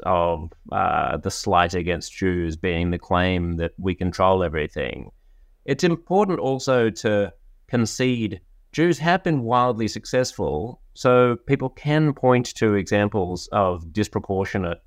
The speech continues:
Jewish control over finance and media. Is that being made up? Is there a,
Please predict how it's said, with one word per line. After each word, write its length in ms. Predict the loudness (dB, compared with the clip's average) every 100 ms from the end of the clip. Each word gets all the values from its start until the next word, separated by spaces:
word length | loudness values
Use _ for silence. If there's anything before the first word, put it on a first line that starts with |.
| -20 -20 -20 -6
Jewish 320 | 2 2 2
control 760 | -2 -2 4 4 4 2 -2 -2
over 580 | 0 2 2 0 0 -4 -10 -2
finance 640 | 2 2 2 -2 -4 -4
and 360 | -4 -4 -6 -12 -6
media. 640 | 0 2 2 0 0 -2 -6 -14 -20 -20 -20 -10
Is 100 | -2
that 160 | -2 0
being 320 | 0 0 0
made 300 | 0 -2 0
up? 340 | 0 0 -4 -16 -16 -10
Is 180 | -6 -2
there 400 | 0 0 0
a, 60 | -2